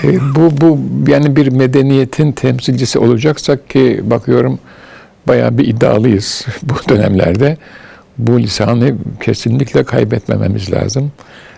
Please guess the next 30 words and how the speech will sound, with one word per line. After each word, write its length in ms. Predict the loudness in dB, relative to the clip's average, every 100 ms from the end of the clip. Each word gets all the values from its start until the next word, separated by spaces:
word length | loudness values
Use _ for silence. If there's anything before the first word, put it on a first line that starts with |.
| -8 0
Ve 100 | 0
üzerimizde 720 | 2 2 4 2 2 2 2
de 160 | 2
böyle 240 | 2 2 2
bir 180 | 0
eğreti 420 | 2 2 2 0 0
elbise 460 | 0 0 -2 -2
gibi 220 | -2 0
olmayacak 520 | 0 0 -2 -4 -4 -6 -4
bu 100 | -4
lisan. 360 | -4 -6 -6 -8 -14 _ _ -20 -20 -20 -20 -20 _ _ _ _
E, 40 | -10
kullandığımız 760 | -6 -2 0 0 0 0 -2
bir 80 | -4
lisan 300 | -6 -6 -6
olacak. 480 | -6 -8 -4 -4 -6 -18 -20 -20 -6
Tabii 240 | 0 0
herkese 440 | 0 -2 0 0
böyle 160 | 0 0
hitap 320 | -2 -2 0
etmeyeceğiz. 720 | -2 -2 -6 -4 -8 -8 -14 -18 -20 -20 -20 -8
Ama 240 | -6 -2 0
bu 140 | 0
dili 220 | 0 -2
anlayacağız 520 | -4 -6 -8 -4 -2
ve 160 | -2 -2
bu 160 | -4 -2
dilden 460 | -2 0 0 -2 -6 -18 -20 _
haz 520 | -16 -4 -2 -2 -4
duyacağız. 800 | -8 -8 -10 -12 -12 -14 -16 -18